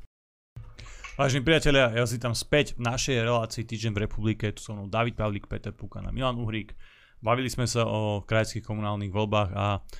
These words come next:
e, trochu ste sa sťažovali, že spolupráca s niektorými opozičnými stranami, tie rokovania, že boli veľmi, veľmi ťažké a neseriózne. Na druhej strane máme tú petíciu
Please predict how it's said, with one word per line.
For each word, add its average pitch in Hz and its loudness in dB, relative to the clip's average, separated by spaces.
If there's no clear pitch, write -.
e, 101 0
trochu 110 -2
ste - -6
sa 104 -4
sťažovali, 107 -2
že 98 -6
spolupráca 107 -4
s 95 -6
niektorými 101 -4
opozičnými 101 -6
stranami, 98 -4
tie 98 -4
rokovania, 98 -2
že 92 -8
boli 90 -4
veľmi, 107 -2
veľmi 104 -4
ťažké 107 -2
a 92 -2
neseriózne. 101 -2
Na 101 0
druhej 104 6
strane 104 4
máme 98 6
tú 98 2
petíciu 101 2